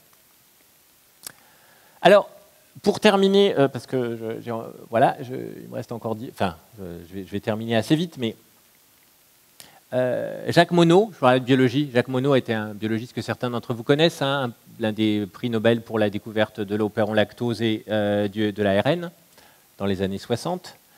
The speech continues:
Euh, Jacques Monod a écrit un livre qu'on lit toujours souvent qui s'appelait Le hasard et la nécessité, qui était sur la biologie.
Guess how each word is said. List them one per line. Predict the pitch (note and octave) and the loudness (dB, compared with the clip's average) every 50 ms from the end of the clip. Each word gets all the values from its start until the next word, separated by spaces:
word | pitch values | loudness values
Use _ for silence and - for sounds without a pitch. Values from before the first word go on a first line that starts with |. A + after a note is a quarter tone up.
| _ _ _ _ _ - | _ _ _ _ _ -4
Euh, | B2+ A#2+ B2 B2 B2 B2 A2+ | 0 2 2 4 2 2 2
Jacques | B2+ C3+ - | 2 0 2
Monod | D3 D3 D#3 F3 F#3 | 2 2 4 6 6
a | E3 | 6
écrit | C3+ - - D#3 E3+ | 4 2 0 2 2
un | D#3 | 2
livre | C#3 C#3 D#3 D#3+ D#3+ | 4 2 0 0 -2
qu'on | - B2 A#2+ | -4 -6 -4
lit | A#2 A#2+ B2 B2 A#2+ A#2 G#2+ | -4 -4 -4 -4 -6 -6 -8
toujours | - - B2 A#2+ C#3 C3+ - | -8 -6 -6 -4 -4 -6 -6
souvent | - B2+ A2+ C3+ E3+ | -4 -2 0 0 0
qui | E3 - | 0 0
s'appelait | - B2 - C#3+ C3 | -2 0 2 2 4
Le | B2 A#2+ | 6 6
hasard | A#2+ A#2 C#3 D3+ D3 C#3+ | 6 8 8 6 8 6
et | C3+ | 4
la | C3 B2 | 2 2
nécessité, | A#2+ A#2 - - - - - - F#3 F3+ | 0 -2 -4 -6 -12 -4 2 2 2 2
qui | - | 2
était | - D3 C#3 | 0 0 0
sur | - C3+ | 0 2
la | A#2 A2 | 0 2
biologie. | G2 G#2 B2+ B2 A#2+ G#2+ E2+ E2+ | 4 4 4 4 2 0 -2 -6